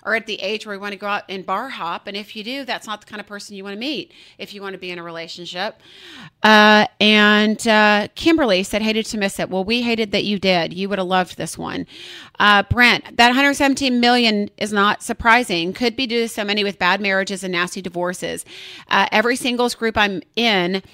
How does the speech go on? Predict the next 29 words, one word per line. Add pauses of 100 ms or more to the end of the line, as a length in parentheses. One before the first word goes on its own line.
(220)
the
biggest
factor
is
break-,
of
breakup
is
infidelity.
And
my
demographic
says
a
widower, (400)
uh,
getting
married
before
sixty
means
you
forfeit
any
widow
benefits
from
the
government,